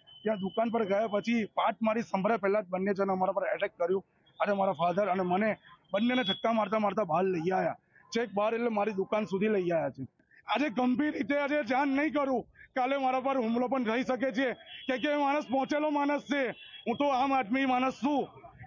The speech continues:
એ માણસ બધી રીતે પહોંચેલો માણસ છે. કંઈ પણ ભગવાન મારી જોડે કહી શકે છે. બસ મને એની સુરક્ષા જોઈએ છે.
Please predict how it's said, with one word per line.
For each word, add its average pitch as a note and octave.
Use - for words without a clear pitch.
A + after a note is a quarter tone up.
એ C4
માણસ C4+
બધી B3
રીતે C#4+
પહોંચેલો B3+
માણસ C4
છે. C4+
કંઈ C4+
પણ C#4+
ભગવાન C4
મારી C4
જોડે C#4
કહી B3+
શકે A#3
છે. E3
બસ C4
મને C4+
એની C#4
સુરક્ષા A#3+
જોઈએ A3
છે. D3